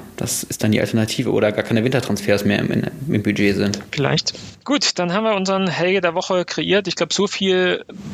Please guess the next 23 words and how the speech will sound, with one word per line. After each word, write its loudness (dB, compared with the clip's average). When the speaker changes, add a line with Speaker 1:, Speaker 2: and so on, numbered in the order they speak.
Speaker 2:
gab's 0
dann 0
auch 0
gar 0
nicht -2
auszuwählen. 0
Ähm, 0
so -2
viel -2
Posts, -2
so 0
viel 0
Tweets, 0
äh, 0
so -2
viel 0
Interviews 0
hat -4
er 0
dann 0
gar 0
nicht -2
gegeben. 2